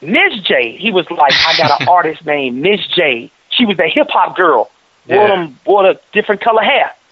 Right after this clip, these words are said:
Speaker 2: Yep.
Speaker 1: He was like, "Yo," I had never heard of her at the time. He was like, "It's an artist. My artist name is Miss J."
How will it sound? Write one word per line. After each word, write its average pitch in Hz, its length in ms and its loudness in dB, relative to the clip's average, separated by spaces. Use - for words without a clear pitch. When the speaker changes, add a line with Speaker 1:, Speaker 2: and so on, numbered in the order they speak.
Speaker 2:
Yep. 117 360 -4
Speaker 1:
He 202 100 -6
was 156 180 -6
like, 135 280 0
"Yo," 175 180 2
I 156 180 -2
had 156 160 0
never 190 200 0
heard 277 300 4
of 233 120 4
her 175 60 2
at 156 140 -2
the 139 60 -12
time. 127 380 -4
He 160 120 -14
was 143 100 -16
like, 139 180 -2
"It's 135 100 -8
an 139 120 -2
artist. 170 340 0
My 147 140 -2
artist 170 400 0
name 160 260 -6
is 135 140 -10
Miss 165 240 -2
J." 170 520 -2